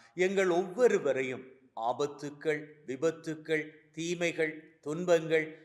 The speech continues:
அவமானங்கள், அவதூறுகள், துப்பாக்கிச் சூடுகள், குண்டுவெடிப்புகள், உடல் உள்ள நோய் நொடிகள், வைரஸ் கிருமிகளின் தொற்றுக்கள், பிசாசின் பொல்லாத கட்டுக்கள்,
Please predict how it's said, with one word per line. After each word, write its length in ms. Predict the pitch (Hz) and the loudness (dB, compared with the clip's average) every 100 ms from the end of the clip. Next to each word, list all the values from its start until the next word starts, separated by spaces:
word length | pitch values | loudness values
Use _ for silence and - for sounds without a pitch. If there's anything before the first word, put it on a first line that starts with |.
| - - | -10 -2
அவமானங்கள், 840 | 135 180 185 165 151 147 143 143 - - | 4 4 6 4 4 -2 -6 -10 -10 -2
அவதூறுகள், 760 | 131 196 190 180 151 151 147 139 - - | 0 2 2 2 2 -2 -4 -6 -14 -10
துப்பாக்கிச் 760 | 165 - 190 190 190 180 - | -8 4 6 6 2 -10 -4
சூடுகள், 400 | 170 165 165 156 - | -4 -2 -4 -6 -8
குண்டுவெடிப்புகள், 1000 | 175 185 196 180 160 160 156 156 - 151 139 - - _ | -8 0 2 2 0 -2 -6 -10 -6 -8 -8 -12 -20 _
உடல் 680 | 135 170 185 180 135 - | -4 2 6 6 6 -2
உள்ள 360 | 120 165 170 131 | -4 2 4 4
நோய் 300 | 120 135 165 | 0 -4 -4
நொடிகள், 520 | 165 160 160 156 151 - - | -2 -2 -2 -2 -6 -8 -8
வைரஸ் 540 | - 160 190 196 - 175 | 4 6 6 4 0 0
கிருமிகளின் 640 | 170 185 165 156 143 139 | 0 0 0 0 0 -4
தொற்றுக்கள், 640 | 151 143 - 156 156 156 143 - _ - | -6 -8 -8 -12 -6 -6 -6 -12 _ -8
பிசாசின் 720 | 175 202 196 196 196 170 - | -2 2 4 2 -2 -4 -2
பொல்லாத 520 | 151 165 165 143 139 | 0 4 4 4 -2
கட்டுக்கள், 840 | - 139 - 151 - 151 131 | -2 -4 -4 -12 -6 -6 -6